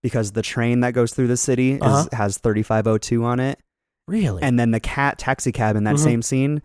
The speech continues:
Speaker 1: it's not thirty-five oh two, but it's the number flipped. It's twenty fifty-three.
Speaker 2: Ooh, interesting.
Speaker 1: Um, so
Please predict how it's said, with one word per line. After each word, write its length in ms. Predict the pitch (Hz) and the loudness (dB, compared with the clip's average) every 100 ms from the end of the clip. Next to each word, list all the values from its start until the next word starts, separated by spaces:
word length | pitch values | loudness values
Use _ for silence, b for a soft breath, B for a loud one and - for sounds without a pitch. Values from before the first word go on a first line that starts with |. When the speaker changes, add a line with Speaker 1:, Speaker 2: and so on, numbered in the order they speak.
| _ - | _ -4
Speaker 1:
it's 340 | 117 - - | -2 -2 -2
not 220 | 123 127 | 0 2
thirty-five 400 | 147 139 143 135 | 2 2 2 2
oh 60 | 123 | 2
two, 180 | - 143 | 2 2
but 80 | |
it's 120 | 113 - | 0 0
the 100 | 110 | 0
number 260 | 107 110 101 | 2 2 -2
flipped. 400 | - 127 107 - | -2 0 0 -2
It's 160 | 101 | -8
twenty 260 | - 113 107 | -6 -2 -2
fifty-three. 680 | 104 101 - - 104 98 92 | -2 -4 -6 -4 -2 -2 0
Speaker 2:
Ooh, 280 | 294 320 123 | 2 2 0
interesting. 460 | 208 - 156 - | -2 -2 -6 -2
Speaker 1:
Um, 240 | 110 101 98 | -2 -2 -2
so 280 | 113 104 | 0 -2